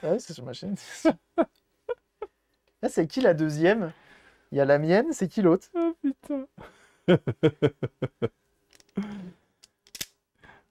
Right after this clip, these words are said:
Speaker 1: Bien sûr, euh, Action, euh, pour le pas cher, euh,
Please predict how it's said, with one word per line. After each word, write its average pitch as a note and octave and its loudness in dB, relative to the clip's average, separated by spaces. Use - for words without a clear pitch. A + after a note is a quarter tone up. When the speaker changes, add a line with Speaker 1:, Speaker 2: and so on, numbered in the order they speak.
Speaker 1:
Bien D#3 -10
sûr, D#3+ -12
euh, - -12
Action, D#3 -12
euh, - -14
pour D3 -10
le C3+ -4
pas C#3+ -2
cher, E3+ -2
euh, C3 2